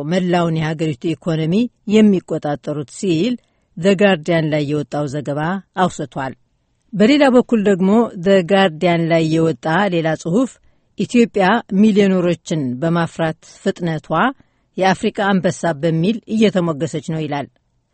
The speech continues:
ኢትዮጵያ ከአስርተ ዓመት የኢኮኖሚ እድገት በኋላ በአፍሪካ አንበሳነት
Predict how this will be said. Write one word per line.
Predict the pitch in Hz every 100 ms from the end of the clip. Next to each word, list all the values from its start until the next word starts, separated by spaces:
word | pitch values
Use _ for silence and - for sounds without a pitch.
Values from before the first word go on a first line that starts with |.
| _ _ _ -
ኢትዮጵያ | 220 277 285 - 180 208 247
ከአስርተ | 220 214 220 - 202
ዓመት | 202 220 247
የኢኮኖሚ | 208 202 208 196 190
እድገት | 175 180 160
በኋላ | 160 165 160 156 190 262 _ _ _ -
በአፍሪካ | 165 190 175 180 214 -
አንበሳነት | 185 185 180 - 180 175 214 247